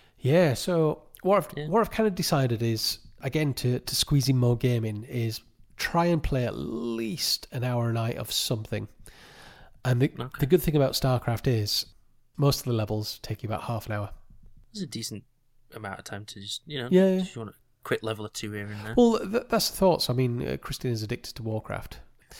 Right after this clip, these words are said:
Speaker 1: So it's just like, if I wanna go up there and be sociable, then I'll just like, "All right, yeah, I'll, I'll just fire up StarCraft now, a couple of games." And yeah, I'm kinda powering through it. To be fair, I'm,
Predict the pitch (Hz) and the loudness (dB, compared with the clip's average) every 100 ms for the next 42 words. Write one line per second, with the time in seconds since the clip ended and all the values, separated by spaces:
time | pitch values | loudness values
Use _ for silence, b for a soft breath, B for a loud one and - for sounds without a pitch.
0 | B B - - 147 143 143 123 123 123 | B B -8 0 2 2 2 2 2 0
1 | - 127 123 127 - - - 110 107 - | -2 0 0 0 -6 -10 -4 -4 -4 -2
2 | 156 127 - - - - 117 113 113 - | 0 0 -2 -10 -10 -8 -6 -6 -8 -8
3 | - - 175 123 98 - 113 107 120 113 | -6 -2 0 2 0 -4 -8 -8 -10 -10
4 | 120 113 110 110 - 104 98 107 - 107 | -10 -8 -6 -6 -4 -4 -4 -6 -6 -8
5 | 107 110 117 117 107 107 - - _ B | -8 -8 -8 -6 -6 -6 -10 -14 _ B
6 | B B B B _ 160 202 262 208 233 | B B B B _ 2 6 6 4 2
7 | 240 208 220 - 190 170 143 208 131 - | 2 4 4 6 6 6 4 4 4 0
8 | - _ _ _ _ - - - 160 147 | -14 _ _ _ _ -4 -2 -2 -2 -4
9 | - - 156 226 233 214 - - - 131 | -2 0 2 2 2 0 -6 -18 -6 -2
10 | 135 151 | 0 -2